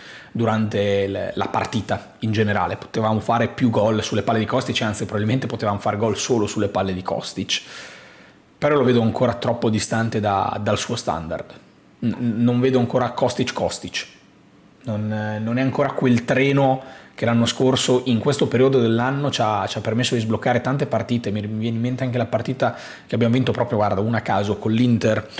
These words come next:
l'anno scorso in campionato e, e c'è stato tanto Kostic. Invece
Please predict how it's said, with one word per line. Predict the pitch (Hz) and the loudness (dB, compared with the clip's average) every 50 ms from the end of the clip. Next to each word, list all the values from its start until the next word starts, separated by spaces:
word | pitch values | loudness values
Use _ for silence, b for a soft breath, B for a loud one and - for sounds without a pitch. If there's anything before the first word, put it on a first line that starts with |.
| B B B B | B B B B
l'anno | - 113 110 110 110 | -4 -2 0 0 0
scorso | 104 - - 120 107 104 - 113 | 0 0 0 0 -2 -2 -4 -6
in | 107 | -6
campionato | 101 120 104 98 - 120 110 104 92 - - - 120 117 - - B B B B B B B B B B B _ - | -4 -4 -4 -4 -4 -4 -2 -2 -4 -4 -2 -2 -2 -2 -4 -10 B B B B B B B B B B B _ -8
e, | - 127 110 - | -4 -4 -4 -4
e | - | -4
c'è | - - 131 | -4 -2 -2
stato | - - 131 - 135 - | 0 -2 -2 -2 -2 -2
tanto | - 139 131 117 123 113 - | 0 0 0 0 0 -2 0
Kostic. | - 107 98 - - - - 92 - - - - - - - - _ | 0 0 0 0 -4 -4 -6 -6 -4 -4 -4 -4 -6 -14 -20 -20 _
Invece | - 120 120 - - 117 85 - - | -4 -2 -2 0 0 -2 -2 -2 -6